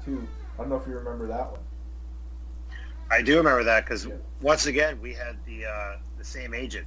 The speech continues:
Speaker 2: My agent had all these tough guys
Speaker 1: Yeah.
Speaker 2: coming up, so it's pretty funny. So I was familiar with him. I knew he was really tough.
Speaker 1: Yeah.
Speaker 2: I think, I think I snuck an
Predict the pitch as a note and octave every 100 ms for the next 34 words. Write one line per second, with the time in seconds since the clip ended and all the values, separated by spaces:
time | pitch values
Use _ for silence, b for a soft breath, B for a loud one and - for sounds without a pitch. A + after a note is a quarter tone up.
0 | - G#2+ A#2+ A2+ G2+ G2+ G#2 F2+ - G#2
1 | - F2 E2 - A#2 A2+ G#2 F2 E2+ -
2 | - F2+ F2 A#2 G2 B2+ G#2+ - G#2+ G2+
3 | - G#2 F#2+ - A2+ A2+ - A2+ A2 G#2
4 | G2 G#2+ G2+ G2+ G#2 G#2+ G2 E2+ - G2
5 | F#2 - F#2+ F#2 - G#2+ F#2+ B B B
6 | - G#2+ D3 C#3+ - A2+ - D3+ D#3 B2
7 | - C3 B2+ - G#2+